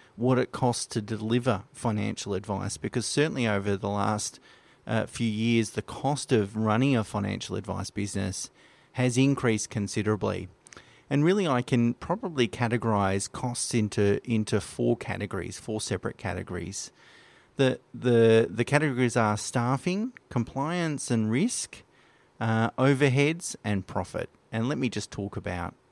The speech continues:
um, each of those. So staffing's, uh, pretty self-explanatory. Uh, you know, a-, an advisor, uh, if it's a business that needs to employ an advisor, if the advisor runs and owns the business like I do,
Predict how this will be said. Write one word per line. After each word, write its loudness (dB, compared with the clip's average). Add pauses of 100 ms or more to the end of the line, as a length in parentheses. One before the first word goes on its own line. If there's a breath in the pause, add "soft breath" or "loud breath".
um, -4
each -4
of -4
those. -8 (420 loud breath)
So -4
staffing's, 0
uh, 0
pretty -6
self-explanatory. -2 (120)
Uh, 0 (400 soft breath)
you 4
know, 4
a-, 4
an 0
advisor, 2 (340)
uh, 0
if -2
it's -6
a -2
business 0
that -4
needs -4
to -2
employ 2
an 8
advisor, 2
if -6
the -2
advisor -4
runs 0
and -2
owns 2
the -2
business -2
like -2
I 2
do, 4